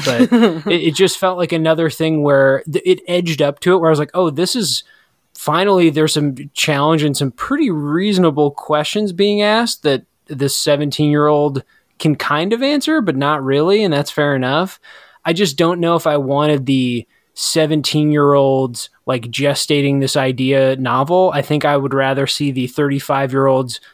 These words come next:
Speaker 1: "I actually have converts now, but things are becoming twisted" version of events, I suppose.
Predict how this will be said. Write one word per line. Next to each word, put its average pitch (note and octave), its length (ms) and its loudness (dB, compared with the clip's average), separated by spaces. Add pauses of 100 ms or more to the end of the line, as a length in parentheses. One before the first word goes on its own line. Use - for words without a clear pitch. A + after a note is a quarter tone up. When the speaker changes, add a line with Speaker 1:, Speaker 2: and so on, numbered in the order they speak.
(200)
Speaker 1:
"I D#3 120 -2
actually D3 420 -2
have C#3 220 -4
converts C#3+ 580 -2
now, D3+ 240 0
but C#3 180 -6
things C#3+ 280 -2
are C3+ 80 2
becoming C3+ 540 -4 (120)
twisted" G3+ 640 -2 (360)
version C#3 420 0
of B2 120 -2
events, G#2+ 520 -6
I B2+ 80 -6
suppose. - 640 -10